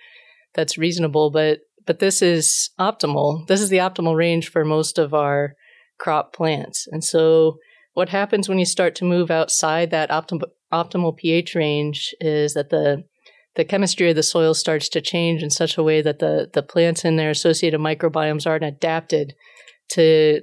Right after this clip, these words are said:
to get their nutrients from that soil anymore.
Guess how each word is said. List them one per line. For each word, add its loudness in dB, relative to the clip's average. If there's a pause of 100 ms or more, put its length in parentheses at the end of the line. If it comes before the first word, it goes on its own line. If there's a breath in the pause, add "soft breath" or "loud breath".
to -2
get 0
their 2
nutrients -2
from -2
that -4
soil -2
anymore. -8